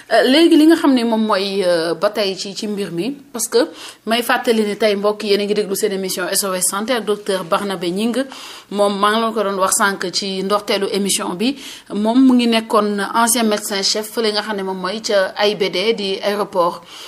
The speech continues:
international Blaise Diagne, mu nekk bërëb bu stratégique. Tey lu bari mun naa ne fa la aw. Feebar it foofa fa la, fa la jaar tam dugg ci réew mi. <laughs>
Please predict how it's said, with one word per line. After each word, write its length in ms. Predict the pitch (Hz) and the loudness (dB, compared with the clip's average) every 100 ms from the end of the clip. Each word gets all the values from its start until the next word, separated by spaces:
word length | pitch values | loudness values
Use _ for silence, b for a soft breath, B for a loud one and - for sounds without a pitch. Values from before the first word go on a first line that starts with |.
| B - | B -10
international 600 | 202 196 190 185 175 170 | -4 -2 -2 -4 -4 -4
Blaise 240 | 170 170 | -4 -4
Diagne, 240 | 151 151 175 | -4 -6 -2
mu 80 | 254 | 0
nekk 220 | 262 233 | 0 0
bërëb 340 | 202 233 202 | 0 2 2
bu 100 | 180 | 0
stratégique. 840 | 208 - 233 233 226 190 170 - - B B B - | -8 0 0 2 -2 -4 -6 -10 -16 B B B -2
Tey 380 | 226 262 320 - 226 | 2 2 2 -4 -4
lu 140 | 247 | 0
bari 500 | 240 302 302 294 - 220 | 4 6 6 2 -6 -2
mun 180 | 240 | 2
naa 180 | 262 247 | 4 4
ne 80 | 220 | 2
fa 120 | 220 | 2
la 140 | 226 214 175 | 2 4 2
aw. 160 | 170 160 - _ | 2 -2 -12 _
Feebar 320 | - 254 254 226 | -2 0 4 4
it 220 | 247 - - | 4 -2 -4
foofa 420 | 277 269 269 226 214 262 254 | 2 4 4 2 2 0 2
fa 120 | 285 | 2
la, 180 | 277 - | 2 0
fa 200 | - - 285 | -6 0 2
la 100 | 269 | 4
jaar 220 | 254 233 | 2 2
tam 180 | 247 233 | 2 0
dugg 180 | 240 247 | 2 2
ci 120 | 269 | 4
réew 260 | 262 254 208 | 6 8 6
mi. 120 | 202 - | 4 0
<laughs> 460 | 277 - - - | 0 0 -6 -6